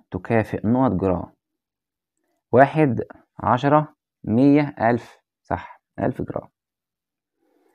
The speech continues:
خمسة، تصنع النوافذ الزجاجية العازلة للحرارة من لوحين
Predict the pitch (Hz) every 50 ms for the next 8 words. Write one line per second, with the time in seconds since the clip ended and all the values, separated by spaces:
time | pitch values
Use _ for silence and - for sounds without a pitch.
0 | _ _ _ _ - - 127 135 127 - 151 156 - - - 139 131 - - 127
1 | 131 120 - - 104 104 107 110 120 127 120 - 143 135 - - - 98 92 85
2 | 92 95 98 90 98 113 120 127 135 135 - - 101 98 92 98 101 95 95 120
3 | 123 135 131 110 107 104 - - 107 110 104 98 90 85 90 - _ _ _ _
4 | _ _ - 107 110 110 101 90 82 80 92 _ _ _ _ _ _ _ _ -
5 | 113 107 101 - - - 127 123 117 104 101 101 -